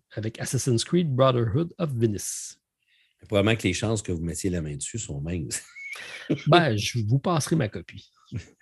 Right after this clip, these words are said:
Speaker 2: Ah ! <coughs> De l'autre côté du plateau, à commercial gmail point com, c'est Martin qui vient d'annoncer ça.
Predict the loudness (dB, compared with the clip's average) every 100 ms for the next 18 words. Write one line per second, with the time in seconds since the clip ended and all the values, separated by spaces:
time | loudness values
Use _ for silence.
0 | -20 -20 _ 2 4 4 2 -4 2 2
1 | 2 -2 -18 _ -10 -2 0 -2 -10 -12
2 | -10 -12 -12 -16 -2 4 6 6 6 6
3 | 6 2 4 4 4 2 4 0 0 -2
4 | 0 2 2 -2 -2 0 2 0 0 0
5 | 0 2 2 2 0 -2 -4 -4 -2 -2
6 | -2 -2 -2 0 0 -2 -2 0 0